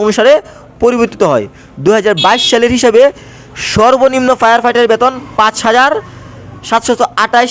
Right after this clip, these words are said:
টিএল হিসাবে ঘোষণা করা হয়েছিল, যেখানে সর্বোচ্চ ফায়ার ফাইটার বেতন ছিল পাঁচ হাজার নয়শত ঊনপঞ্চাশ টিএল। সাধারণত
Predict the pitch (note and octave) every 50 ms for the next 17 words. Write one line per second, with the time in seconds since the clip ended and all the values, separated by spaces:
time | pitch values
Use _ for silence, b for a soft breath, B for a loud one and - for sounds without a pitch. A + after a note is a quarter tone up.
0 | - - - A#3+ A#3 A#3 A#3 A3+ G#3+ G#3 A#3 A3 A#3 C#4 D#4+ A#4+ A4 B B B
1 | B - F#3 - A#3+ A3+ A#3 A#3+ A#3+ A#3 G#3 A3 G3 F#3+ - G3 F3+ E3+ D3+ E3+
2 | G3+ - A#3 A#3 G3+ - - - - G#3+ A#3 B3 B3 A#3+ A3 B3+ B3 - - -
3 | - A3+ - G#3+ G#3+ G#3+ G#3+ G3 A3 G#3+ G#3 A3 G#3+ G3 G#3 - G#3+ G#3 - -
4 | B3+ D#4+ - B B B B B B B - F#3+ G3+ G3+ - G#3+ G#3 G#3 A#3+ C4
5 | D4 F#4 B B B B - F3 F#3 G#3+ G3+ G#3+ G3+ G#3 G3+ G#3 G#3+ G#3 G#3 G#3
6 | G3 G3 A#3+ B3 - - - - F3+ D3+ B2 G#2 G2+ - - - - - - -
7 | _ - - - - - - - - - - G#3 G#3 A#3 C4 C4+ C#4 C#4 C4+